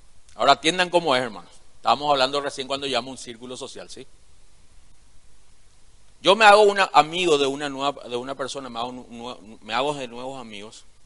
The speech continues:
Y generalmente, en un ambiente, vamos a suponer, en un ambiente de trabajo o, o, o, o en el colegio, en la universidad, yo voy a empezar a hablar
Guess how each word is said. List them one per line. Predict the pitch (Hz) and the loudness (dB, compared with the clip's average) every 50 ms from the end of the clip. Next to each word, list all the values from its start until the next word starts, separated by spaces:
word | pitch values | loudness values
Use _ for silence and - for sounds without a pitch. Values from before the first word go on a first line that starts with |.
| - - - - - - - - - - - - - - - | -20 -20 -20 -20 -20 -20 -20 -20 -20 -20 -20 -20 -20 -20 -18
Y | - 143 | -16 -6
generalmente, | - 185 180 170 156 175 208 202 175 160 165 165 165 - 170 175 185 - - - - - - - - - | -2 0 2 4 4 4 4 4 2 0 0 0 -2 -4 -6 -6 -6 -8 -14 -20 -20 -20 -20 -20 -20 -18
en | - 117 120 | -16 -12 -12
un | 135 156 | -4 -2
ambiente, | 175 165 151 143 147 143 135 | -2 -2 0 -2 -2 0 2
vamos | 131 - 156 175 170 | 2 4 4 4 2
a | |
suponer, | - 180 175 170 143 131 131 131 | 2 0 -4 -4 -4 -4 -4 -6
en | 127 | -4
un | 139 151 | -4 -4
ambiente | 143 135 131 131 139 135 143 | -4 -4 -6 -6 -4 -4 -4
de | 143 | -4
trabajo | - 147 131 110 113 113 113 - 127 | 0 2 4 4 4 4 2 0 -2
o, | 123 127 127 | 0 0 0
o, | 123 - - 120 123 123 120 117 - - | 0 -2 -4 -4 -2 -2 -2 -4 -6 -10
o, | - 117 113 113 110 107 101 98 - - - | -10 -8 -6 -6 -6 -8 -10 -12 -16 -18 -12
o | - 110 113 | -8 -6 -4
en | 117 117 | -4 -2
el | 123 123 123 113 | -2 -4 -4 -4
colegio, | - 107 104 110 123 135 139 135 131 | -6 -8 -4 -2 0 0 0 -2 -6
en | 123 | -10
la | 123 | -10
universidad, | 123 127 127 127 131 120 - 113 98 92 - - - - - - - - - - - - | -12 -12 -12 -12 -12 -14 -14 -14 -16 -16 -18 -16 -14 -12 -12 -12 -12 -14 -16 -16 -14 -6
yo | 131 147 | 0 2
voy | 165 | 2
a | 175 | 4
empezar | 175 180 165 - 156 160 | 4 2 2 4 6 8
a | 160 | 8
hablar | 156 143 139 139 151 170 185 - - - | 8 8 8 6 4 4 2 -2 -12 -18